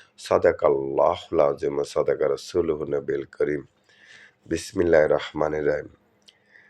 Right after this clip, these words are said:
ষাট থেকে পঁয়ষট্টি আয়াত পর্যন্ত। এই পেজে আছে, ইনশাল্লাহ আল আজিজ। ভুল হলে ক্ষমা করবেন, সঠিক হলে আমল করবেন। কোরআনের আমল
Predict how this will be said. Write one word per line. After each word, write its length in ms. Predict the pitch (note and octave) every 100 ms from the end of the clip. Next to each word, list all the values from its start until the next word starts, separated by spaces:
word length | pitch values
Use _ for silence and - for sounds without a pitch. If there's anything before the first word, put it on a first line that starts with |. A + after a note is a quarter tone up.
| _ _
ষাট 420 | - - E2+ F2+ F2 _
থেকে 580 | - G#2 G#2 A#2 F2 - _ _ _
পঁয়ষট্টি 720 | - F#2+ F#2 - F#2+ - A2+ A#2 A#2 - _ _ _ _ _ _ _ _ _ _ -
আয়াত 220 | D#2+ E2 - -
পর্যন্ত। 540 | E2 - D2 C#2 - - _ _ _ _ _ _ _ _ _ _ _ _ _
এই 120 | D#2+
পেজে 360 | D2 C#2+ D2 E2+
আছে, 340 | D#2 D2+ - - -
ইনশাল্লাহ 640 | D#2+ D2+ - D#2 D2+ D2+ D#2
আল 140 | D2+
আজিজ। 440 | D2+ D2 F#2+ G2 - - - _ _ _ _ _ -
ভুল 200 | D#2 D#2+
হলে 320 | - E2+ F2+
ক্ষমা 380 | F2 - D#2+ D#2
করবেন, 480 | D2+ F2 E2+ G2 G2+ G2+ F#2
সঠিক 460 | - - D#2 E2 D#2
হলে 240 | - E2 E2+
আমল 340 | E2 D2+ D#2+ D#2
করবেন। 480 | - E2+ F2 F#2+ G#2+ A2+ _ - _ -
কোরআনের 460 | F2 E2+ E2 E2+ D#2
আমল 380 | - D#2+ E2+